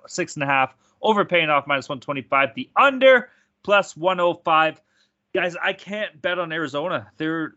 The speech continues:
this is a <laughs> terrible hockey team. I don't know if you can call this a hockey team. They're trash. My girlfriend always says this about shit in football when a guy fucks up. She's like, "Trash." So that's what I'm saying right now with the Coyotes. They're trash. Give me the Sabres.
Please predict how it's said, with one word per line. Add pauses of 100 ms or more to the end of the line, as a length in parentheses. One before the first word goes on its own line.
this
is
a
<laughs>
terrible
hockey
team.
I
don't
know
if
you
can
call
this
a
hockey
team. (200)
They're
trash. (220)
My
girlfriend
always
says
this
about
shit
in
football
when
a
guy
fucks
up. (120)
She's
like,
"Trash."
So
that's
what
I'm
saying
right
now
with
the
Coyotes.
They're
trash. (340)
Give
me
the
Sabres.